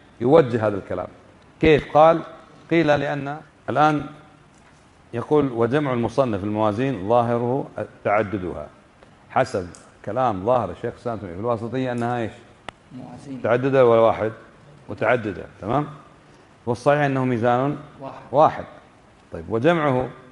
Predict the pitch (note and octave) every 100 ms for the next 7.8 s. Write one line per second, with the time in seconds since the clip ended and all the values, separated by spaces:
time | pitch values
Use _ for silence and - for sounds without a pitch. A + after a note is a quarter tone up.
0 | - _ D3 C#3+ B2 D#3+ D3 B2+ B2 B2+
1 | C3+ B2 B2+ A#2 G#2 G#2+ - - - -
2 | - D3 E3 - E3 C#3+ G2+ - - -
3 | _ _ _ _ _ _ _ _ A#2+ A#2+
4 | A#2+ G#2+ G2 - - _ _ _ _ -
5 | A#2 - E3+ C3 - D#3+ B2+ C#3 C3+ C3+
6 | C#3+ A#2 A#2+ A#2 A#2 G#2 G#2 G2 E2+ F2+
7 | - - _ _ _ - F3+